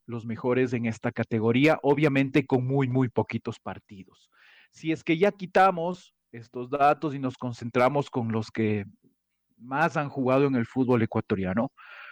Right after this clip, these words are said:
nos vamos a encontrar que allí, luego de Bonita Banana, aparece Barcelona Sporting Club. Tiene un promedio ganador cuando marca el primer gol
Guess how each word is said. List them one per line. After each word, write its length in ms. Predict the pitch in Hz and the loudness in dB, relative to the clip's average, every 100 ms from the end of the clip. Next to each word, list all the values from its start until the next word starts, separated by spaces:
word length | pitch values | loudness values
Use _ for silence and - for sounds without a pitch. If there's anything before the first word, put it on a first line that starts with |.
| - | -18
nos 140 | - 110 | -10 0
vamos 320 | 131 143 147 | 2 2 0
a 40 | |
encontrar 600 | 139 135 139 135 131 147 - _ _ _ _ _ _ _ _ _ _ | 0 2 2 2 2 0 -8 _ _ _ _ _ _ _ _ _ _
que 120 | 123 | -10
allí, 420 | 120 127 151 139 - | -6 -4 -4 -4 -4
luego 300 | 117 131 143 | 2 6 6
de 80 | 135 | 6
Bonita 380 | 123 135 139 | 4 2 4
Banana, 460 | 139 135 131 147 160 - | 4 6 4 2 -2 -4
aparece 760 | 127 - 117 127 127 147 131 - | -4 0 4 4 4 4 4 0
Barcelona 880 | 113 117 107 - 117 127 131 131 - _ | -2 -2 -2 0 4 4 4 2 0 _
Sporting 640 | 113 - - 101 104 107 | -18 -18 -18 -18 -18 -20
Club. 280 | 104 95 87 _ _ _ _ _ _ _ _ _ _ _ | -20 -20 -20 _ _ _ _ _ _ _ _ _ _ _
Tiene 380 | 143 147 151 156 | -6 -4 -4 -6
un 240 | 151 147 | -8 -4
promedio 600 | 156 156 151 160 156 147 | 0 2 2 2 4 4
ganador 580 | 123 120 123 147 143 117 | 4 4 4 6 4 4
cuando 320 | - 120 123 | 0 0 0
marca 420 | 131 147 151 - | 4 4 4 0
el 120 | 123 110 | -2 -2
primer 320 | 110 120 117 | -4 -2 2
gol 320 | 147 170 165 | 4 2 0